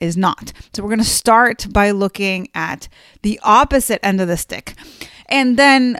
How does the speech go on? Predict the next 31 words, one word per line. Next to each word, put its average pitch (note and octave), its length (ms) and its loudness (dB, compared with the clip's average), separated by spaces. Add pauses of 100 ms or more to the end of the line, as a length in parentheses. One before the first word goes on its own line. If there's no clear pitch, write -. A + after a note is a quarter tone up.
once C#4+ 300 0
you E4 120 0
get A#3+ 160 0
a A3+ 60 -6
clear C4+ 340 -4
understanding C4 720 0
of A3 160 -2
what C4 180 4
a C4 60 2
growth C4 360 2
mindset G#3+ 540 0
is, F#3+ 460 -4 (840)
then A#3 600 2 (300)
we're A#3+ 100 -2
gonna C4+ 140 4
talk D4 240 2
about C#4 420 4
how C4 380 2
you A#3 240 0
can G#3 220 -2
cultivate F3 580 -2
it E3 180 -2
for E3 600 -2
yourself. E3+ 1040 -4 (300)
So D#4+ 180 2
just F#4 220 2
like A4 140 2
with D#4 260 4 (160)
any A#3+ 560 4 (100)
other G3+ 300 4
process, F#3 880 -2